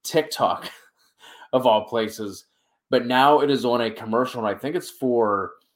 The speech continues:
uh, like, the Microsoft, like, tablets, like, the Surface tablets or something, and it's that "Don't Lose Sight" song. I, I can't remember the name of the band, but if you just YouTube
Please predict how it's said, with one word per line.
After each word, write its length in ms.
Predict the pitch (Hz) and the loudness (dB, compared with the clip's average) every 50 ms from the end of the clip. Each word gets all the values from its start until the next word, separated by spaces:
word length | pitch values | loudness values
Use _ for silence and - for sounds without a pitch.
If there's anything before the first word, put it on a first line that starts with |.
| _ _ _ _ _ - | _ _ _ _ _ -4
uh, 300 | 107 107 104 101 101 98 95 | 0 0 2 2 0 -2 -4
like, 160 | 101 101 - | -6 -8 -10
the 60 | 113 | -10
Microsoft, 640 | 104 101 110 117 - 123 110 - 127 113 107 - | -4 -4 -4 -2 -4 -6 -8 -2 0 0 0 0
like, 180 | - 95 87 - | -4 -8 -10 -10
tablets, 480 | - - - 113 113 107 120 117 113 - | -10 -2 2 2 2 2 2 -2 -2 -4
like, 120 | 120 107 | -10 -12
the 60 | - 92 | -12 -14
Surface 420 | - - - 120 113 120 117 - | -14 -8 -6 -6 -6 -6 -10 -8
tablets 400 | - 127 113 120 120 123 113 - | -2 0 0 0 0 -2 -10 -10
or 60 | 123 | -12
something, 420 | - - 127 113 - - 127 123 113 | -8 -6 -6 -6 -4 -6 -8 -8 -6
and 80 | 110 | -6
it's 120 | 113 110 - | -8 -6 -6
that 280 | 113 92 - - _ - | -6 -6 -8 -8 _ -2
"Don't 220 | 127 120 117 107 | -2 -2 -2 -2
Lose 280 | 113 117 113 107 - - | -6 -6 -6 -6 -8 -8
Sight" 300 | - 113 110 113 110 - | -4 -4 -4 -4 -4 -6
song. 420 | - 131 120 123 127 131 135 - _ _ _ _ _ _ - - | -4 -2 -2 -2 -2 -6 -8 -12 _ _ _ _ _ _ -4 0
I, 240 | 104 104 107 95 | 0 2 2 0
I 80 | 104 120 | -2 -2
can't 200 | - 151 156 170 | 0 0 0 2
remember 320 | 170 160 147 143 139 135 | 2 2 2 2 2 2
the 80 | 123 120 | 0 0
name 320 | 113 110 117 120 120 117 | -2 -2 0 0 -2 -2
of 80 | 120 110 | -2 -4
the 60 | 110 | -4
band, 380 | 107 - 117 110 107 110 104 101 | -4 -4 -6 -4 -4 -4 -4 -6
but 100 | 104 104 | -8 -10
if 120 | 98 - | -8 -2
you 140 | 127 135 151 | 2 2 2
just 300 | 143 143 139 131 - 107 | 2 2 -4 -6 -6 -8
YouTube 580 | 107 117 120 113 107 - - 113 104 101 98 | -6 -6 -6 -6 -6 -8 -6 -6 -6 -6 -6